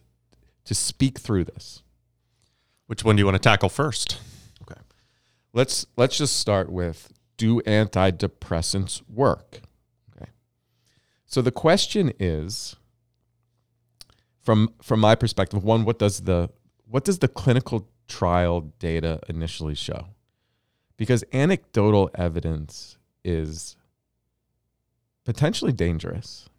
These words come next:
Speaker 1: right? It's how a lot of information can spread and become urban legend.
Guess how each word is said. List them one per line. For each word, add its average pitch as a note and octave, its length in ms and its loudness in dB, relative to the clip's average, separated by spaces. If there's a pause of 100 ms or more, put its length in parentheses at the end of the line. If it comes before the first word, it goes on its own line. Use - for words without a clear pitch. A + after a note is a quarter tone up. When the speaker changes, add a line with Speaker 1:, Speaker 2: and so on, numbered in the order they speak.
(140)
Speaker 1:
right? F#2 220 -10 (140)
It's - 180 -10
how F#2 480 2 (560)
a G2+ 60 -6
lot A2 200 4
of A2+ 120 -4
information F2 800 -4
can E2 260 -6
spread E2+ 480 -2
and E2 100 -2
become F2 320 -2
urban F2 300 -2
legend. D#2 480 -8